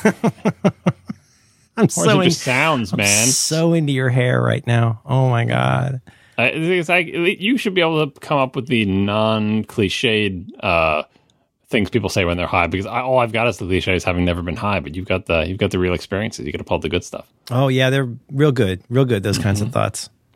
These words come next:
Speaker 2: Yeah.
Speaker 1: Right now, I am thinking the last thought that I will ever
Speaker 2: Yeah,
Speaker 1: think.
Speaker 2: that one. So there you go. Well, that's, that's more of a personal thing.
Speaker 1: How will I ever know when I'm thinking the last thought I will ever think, and what if this is it?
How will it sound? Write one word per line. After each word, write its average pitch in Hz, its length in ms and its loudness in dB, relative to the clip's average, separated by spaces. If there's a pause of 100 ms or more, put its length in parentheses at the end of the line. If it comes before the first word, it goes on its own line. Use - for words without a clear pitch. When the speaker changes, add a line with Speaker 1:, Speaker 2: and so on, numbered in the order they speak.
(220)
Speaker 2:
Yeah. 175 160 -6
Speaker 1:
Right 127 180 0
now, 123 280 0
I 110 80 0
am 110 120 2
thinking 110 420 0
the 95 100 -2
last 98 340 -2
thought 98 240 0
that 101 100 -2
I 95 80 2
will 90 180 0
ever 95 160 -4
Speaker 2:
Yeah, 127 180 -2
Speaker 1:
think. 151 100 0
Speaker 2:
that 190 180 0
one. 98 300 -2
So - 100 -10
there 127 160 2
you 139 80 -4
go. 147 240 0
Well, 98 120 -2
that's, 110 180 -4
that's - 260 -4
more 92 100 4
of 82 60 2
a 78 80 -2
personal - 380 -8
thing. - 180 -20
Speaker 1:
How 120 200 0
will 123 100 2
I 110 140 2
ever 107 220 0
know 98 220 2
when 95 160 0
I'm 98 100 0
thinking 92 280 -4
the 90 80 -4
last 95 320 -6
thought 92 240 0
I 92 80 -4
will 92 160 -4
ever 98 160 -8
think, 95 280 -6
and 98 80 -4
what 90 120 -4
if 90 100 -10
this 92 220 -10
is 98 100 -10
it? 101 180 -10